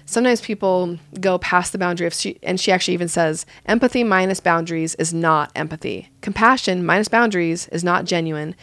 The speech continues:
And vulnerability without boundaries is not vulnerability." So, you know, compassion, you're helping somebody. If you don't have a boundary of where is the line for you in helping this person, then you're gonna end up feeling resentful,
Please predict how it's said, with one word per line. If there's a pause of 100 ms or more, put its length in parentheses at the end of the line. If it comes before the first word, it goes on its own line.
(200)
And
vulnerability
without
boundaries
is
not
vulnerability." (300)
So, (440)
you
know,
compassion,
you're
helping
somebody.
If
you
don't
have
a
boundary
of
where
is
the
line
for
you
in
helping
this
person, (720)
then
you're
gonna
end
up
feeling
resentful,